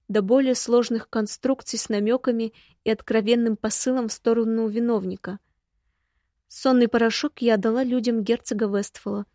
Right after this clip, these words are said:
и всю ночь провела с Северином, как и полагается хорошей няне. Во дворец я пришла на эту должность и могу довольствоваться только ею. А девушек моей комплекции и цвета волос во дворце хватает,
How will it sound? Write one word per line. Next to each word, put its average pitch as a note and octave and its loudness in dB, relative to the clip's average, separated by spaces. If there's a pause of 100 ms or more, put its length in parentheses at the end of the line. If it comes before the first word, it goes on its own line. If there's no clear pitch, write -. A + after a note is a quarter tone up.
(400)
и A3 -2
всю - -4
ночь A3 0
провела G3+ 2
с G#3 -2
Северином, G3 -2 (460)
как D4 -2
и B3+ 0
полагается G#3+ 0
хорошей G3+ -2
няне. G3 -2 (680)
Во B3+ 4
дворец A#3+ 4
я C4 2
пришла A#3+ -2
на A#3+ 0 (120)
эту C#4 0
должность G3+ -2 (500)
и A#3+ -2
могу A#3 4
довольствоваться B3+ 0
только A3+ 0
ею. G3 -4 (760)
А G#3 -2
девушек C4 0
моей B3 2
комплекции B3 -4 (300)
и - -4
цвета A#3+ 2
волос A#3+ 0
во A3 0
дворце G#3+ 0
хватает, G3+ -4